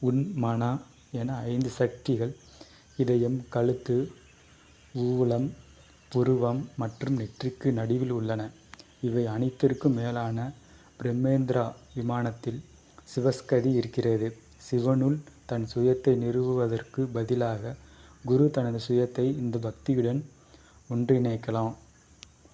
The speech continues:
இந்த வழி, வழியில் தனது சுயத்தை மாற்றுவதை முதலில் சிந்தித்து குரு தனது உடலை சிந்தனையுடன்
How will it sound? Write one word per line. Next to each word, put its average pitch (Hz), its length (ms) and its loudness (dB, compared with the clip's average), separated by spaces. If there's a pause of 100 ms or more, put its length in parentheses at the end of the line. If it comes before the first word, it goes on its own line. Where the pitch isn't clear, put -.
(880)
இந்த 123 400 4
வழி, 120 380 0 (420)
வழியில் 135 540 4
தனது 113 280 -2
சுயத்தை 127 500 2
மாற்றுவதை 117 680 -2
முதலில் 123 400 -2
சிந்தித்து 120 640 -4 (400)
குரு 131 300 4
தனது 117 380 -2
உடலை 123 480 2
சிந்தனையுடன் 123 800 -2